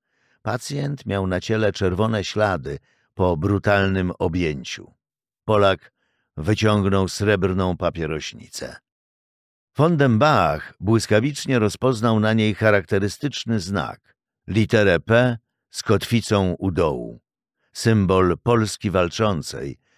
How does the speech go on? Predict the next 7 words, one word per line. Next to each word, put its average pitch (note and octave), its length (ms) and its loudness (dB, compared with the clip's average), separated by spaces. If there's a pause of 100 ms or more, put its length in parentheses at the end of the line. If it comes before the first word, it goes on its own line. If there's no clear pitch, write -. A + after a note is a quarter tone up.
(220)
gdzie F#2+ 360 4
litera F#2+ 380 2
P A#2+ 400 2
oznaczała F#2+ 600 0
Polskę, - 680 -4 (140)
kotwica F#2+ 640 -4
zaś – G2 440 -6